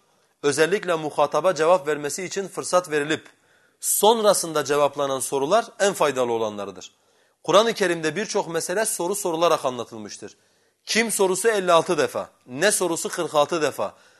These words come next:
nasıl sorusu otuz üç defa, hangi sorusu otuz defa, nedir sorusu on dokuz defa, neden sorusu on beş defa, niçin sorusu on bir defa varit olan soru kalıplarındandır. Allah Resulü müşriklere yaptığı genel davette de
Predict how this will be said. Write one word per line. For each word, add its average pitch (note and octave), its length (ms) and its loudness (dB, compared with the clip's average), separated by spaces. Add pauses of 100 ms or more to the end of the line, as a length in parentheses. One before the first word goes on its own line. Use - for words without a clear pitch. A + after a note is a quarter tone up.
(120)
nasıl G3+ 320 4
sorusu E3+ 380 -2
otuz D#3+ 280 -4
üç F3 180 -6
defa, B2+ 320 -2
hangi F#3 260 -2
sorusu D3+ 380 -4
otuz E3 320 -6
defa, G3+ 380 0 (340)
nedir F#3 320 0
sorusu D3 380 -4
on F3+ 220 -4
dokuz D3+ 280 -6
defa, C3+ 260 -2
neden C#3 340 -2
sorusu D3 380 -6
on F#3+ 240 -6
beş G#3 180 -2
defa, G#3+ 400 0 (320)
niçin F3 520 -6
sorusu E3 420 -4
on F#3 460 -4
bir F#3 200 -4
defa G#3 440 2 (240)
varit D#3 400 2
olan E3+ 240 0
soru D#3+ 280 -2
kalıplarındandır. A2 800 -4 (580)
Allah A3 360 4
Resulü D3+ 360 -2 (480)
müşriklere E3+ 500 2
yaptığı G#3 320 4
genel F#3 360 0
davette E3 440 2
de D3 140 -2